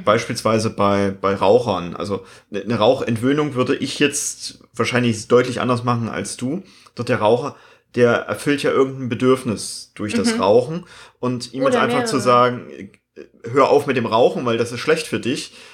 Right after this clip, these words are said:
Speaker 1: wissen wir alle, das hilft nicht. Jetzt aber zu gucken, okay, welches Bedürfnis wird da erfüllt, welche Werte werden dabei erfüllt. Das kann auch Freiheit sein,
Speaker 2: Mhm.
Speaker 1: tatsächlich.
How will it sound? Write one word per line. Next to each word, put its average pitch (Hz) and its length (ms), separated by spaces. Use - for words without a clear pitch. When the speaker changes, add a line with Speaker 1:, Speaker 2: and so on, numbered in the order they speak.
Speaker 1:
wissen 139 300
wir 120 100
alle, 139 280
das 113 200
hilft 143 360
nicht. 101 420
Jetzt 139 180
aber 139 140
zu 139 120
gucken, 190 320
okay, 135 440
welches 117 460
Bedürfnis 139 640
wird 117 160
da 104 80
erfüllt, 98 480
welche 104 260
Werte 156 300
werden 113 220
dabei 101 340
erfüllt. - 420
Das - 120
kann 165 160
auch - 120
Freiheit 214 460
sein, 95 240
Speaker 2:
Mhm. 101 40
Speaker 1:
tatsächlich. 117 720